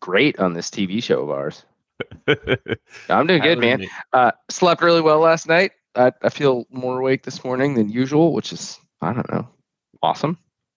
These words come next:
Speaker 1: Um,
Speaker 2: Very cool.
Speaker 1: and, uh, and, and it's, and it's show day 'cause it's Wednesday. So
Speaker 2: Yeah,
Speaker 1: we're
Speaker 2: yeah.
Speaker 1: having a show,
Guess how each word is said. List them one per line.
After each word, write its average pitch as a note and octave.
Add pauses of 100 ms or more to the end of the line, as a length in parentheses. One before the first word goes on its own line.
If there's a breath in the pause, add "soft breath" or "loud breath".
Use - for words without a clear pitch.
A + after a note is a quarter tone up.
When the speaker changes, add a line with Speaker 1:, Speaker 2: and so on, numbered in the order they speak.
(120)
Speaker 1:
Um, D#2
Speaker 2:
Very G#2+
cool. F#2+
Speaker 1:
and, E2
uh, E2 (500)
and, F#2
and G2
it's, -
and F2+
it's -
show F2
day F#2+
'cause E2+
it's -
Wednesday. F2 (120)
So D2+
Speaker 2:
Yeah, D2 (160)
Speaker 1:
we're A#2+
Speaker 2:
yeah. E3+
Speaker 1:
having D3+
a -
show, -